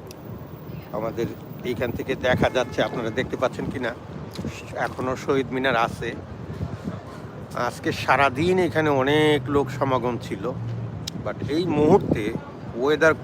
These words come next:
এত নেগেটিভ, বাইরে যেমন বাতাস তেমন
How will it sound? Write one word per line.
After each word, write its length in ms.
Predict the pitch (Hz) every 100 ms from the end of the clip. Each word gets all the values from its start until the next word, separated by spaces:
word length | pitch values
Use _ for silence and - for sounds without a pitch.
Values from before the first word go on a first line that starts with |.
| - - 123
এত 280 | 147 - - 190 151 - - - - - - - - - - - - - - - - - 110
নেগেটিভ, 460 | 131 143 175 180 135 - - - - - - - - - - - - 120 120
বাইরে 240 | 120 139 143
যেমন 180 | 156 156 139
বাতাস 380 | 131 139 143 151 - - - - - - - - - - - - - - -
তেমন 260 | 139 135